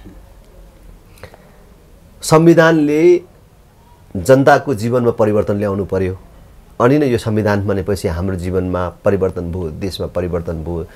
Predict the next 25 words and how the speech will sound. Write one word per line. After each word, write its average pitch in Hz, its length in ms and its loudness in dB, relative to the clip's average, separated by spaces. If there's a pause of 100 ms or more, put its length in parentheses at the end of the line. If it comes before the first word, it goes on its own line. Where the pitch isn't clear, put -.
(220)
देख्न 110 300 -2
पाउने, 95 420 -8
छुन 110 280 -4
पाउने 90 320 -8
चिजहरू 101 440 -2
हामीले 85 260 -6
चाहिँ 85 200 -8
प्राप्त 82 300 -8
गर्यौँ 85 260 -8
भन्ने 95 180 -18
हुन्छ। - 180 -20 (600)
तर 104 240 -4 (480)
जसले 202 600 4 (640)
जनताको 175 480 2
जीवनमा, 165 720 0 (380)
अ, 104 100 -4
कुनै 208 240 4
परिवर्तन 160 520 2
ल्याउँदैन 139 420 2
मात्र 123 360 0
होइन, 117 440 0 (120)
झन् 208 380 2
सङ्कटहरू 131 680 0
थप्दै 101 340 -2
लान्छ 95 480 -2